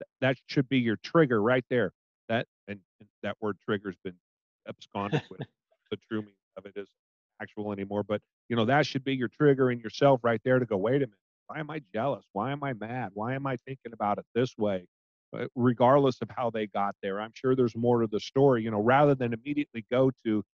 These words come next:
Speaker 1: that self-flatulation that we do, uh, where we self-flagellation, I should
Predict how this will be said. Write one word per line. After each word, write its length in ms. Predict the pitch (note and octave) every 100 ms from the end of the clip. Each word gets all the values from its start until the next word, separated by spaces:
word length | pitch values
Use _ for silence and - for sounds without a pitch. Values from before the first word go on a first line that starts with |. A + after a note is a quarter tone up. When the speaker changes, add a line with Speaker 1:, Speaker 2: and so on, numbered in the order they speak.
| _
Speaker 1:
that 180 | A#2 G#2+ -
self-flatulation 1400 | - - D#3 C#3+ A#2 _ - C3 B2 B2+ B2+ D3 - B2+
that 180 | A2+ A2+
we 120 | G#2+
do, 360 | G#2+ G2+ G2 G2 _ _ _
uh, 320 | G#2 G#2 G2 F#2+ -
where 260 | A#2 A2+
we 320 | A2 G#2+ G2 - _ _ _ _ _ -
self-flagellation, 680 | B2 A2 A2 D3+ D3 B2+
I 80 | A2
should 160 | F#2+